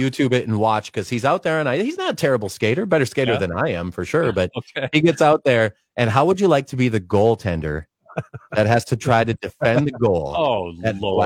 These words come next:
Speaker 1: Vladimir Putin is
Speaker 2: <laughs> That's
Speaker 1: shooting at?
Speaker 2: not fair. Uh-uh.
Speaker 1: I think he scored a half a dozen goals in that game on, like, seven shots,
Speaker 2: I'll bet
Speaker 1: if,
Speaker 2: he
Speaker 1: if I
Speaker 2: did.
Speaker 1: remember right. I, I, I, that's a stat I'm just making up, but it is absurd like that. Of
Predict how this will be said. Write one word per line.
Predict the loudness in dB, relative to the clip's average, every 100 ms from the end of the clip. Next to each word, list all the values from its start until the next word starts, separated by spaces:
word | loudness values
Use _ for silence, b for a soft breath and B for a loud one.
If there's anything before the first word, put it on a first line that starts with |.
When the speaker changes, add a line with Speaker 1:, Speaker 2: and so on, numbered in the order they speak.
| 0
Speaker 1:
Vladimir | 0 0 -2
Putin | -2 0 0 0 -2
is | -2
Speaker 2:
<laughs> | -2
That's | 0 2
Speaker 1:
shooting | 0
at? |
Speaker 2:
not | -4 -6 -8
fair. | -10 -6 -2 -2 -2 -4 -4
Uh-uh. | -4 -2
Speaker 1:
I | -2
think | 0 -2
he | -2
scored | -4 2 2 4
a | 2
half | 0 -2
a | -2
dozen | 0 0 2
goals | 2 2 0 -2
in | 0
that | 0 0
game | 0 0
on, | 0 0
like, | -4 -4
seven | -2 0 0
shots, | -2 -2 -2 -6 -14 -14 -8
Speaker 2:
I'll | -8
bet | -6 -6
Speaker 1:
if, | -6
Speaker 2:
he | -4
Speaker 1:
if | -2
I | 0
Speaker 2:
did. |
Speaker 1:
remember | -2 -4 -4
right. | -6 -2
I, | 0 0
I, | 0 -2
I, | -4 -8 B 0
that's | 0 0
a |
stat | -4 0 2 2
I'm | 2
just | 0 0
making | 0 2 0
up, | 0
but | 0
it | 0 0
is | -2
absurd | -4 -6 -4 0 2 2 -2
like | -4 -4
that. | -6 -6 -6
Of | -6